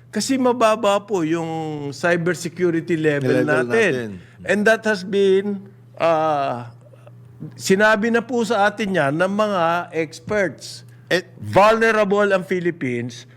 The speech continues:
Speaker 1: sa mga cyber attacks. Bakit nangyari yun? Kulang tayo sa cybersecurity.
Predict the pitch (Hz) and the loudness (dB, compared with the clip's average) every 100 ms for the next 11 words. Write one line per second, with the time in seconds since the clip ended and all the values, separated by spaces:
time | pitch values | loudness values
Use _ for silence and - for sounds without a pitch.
0 | - - 160 175 175 170 170 147 139 139 | -20 -6 -4 -2 -2 -4 -2 -2 0 0
1 | 147 - 123 120 175 - - - - - | -2 -2 -6 0 2 2 -6 -20 -20 -20
2 | - - - - - 196 247 269 277 254 | -20 -20 -20 -10 0 2 2 -6 0 2
3 | 247 247 240 139 165 165 175 175 151 139 | 2 2 0 0 -2 0 0 0 0 0
4 | 139 156 156 160 185 185 220 247 247 240 | -4 -2 0 0 -2 -4 -4 0 0 0
5 | 160 120 | -4 -6